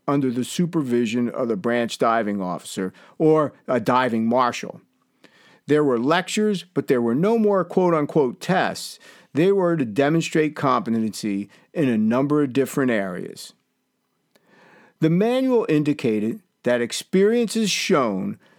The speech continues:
that it requires numerous dives under varying conditions for divers to become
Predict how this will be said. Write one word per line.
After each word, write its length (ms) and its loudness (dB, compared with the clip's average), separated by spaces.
that 360 0
it 140 0
requires 720 0
numerous 760 2
dives 580 -2
under 300 0
varying 640 2
conditions 800 0
for 160 -2
divers 500 2
to 120 -2
become 580 -2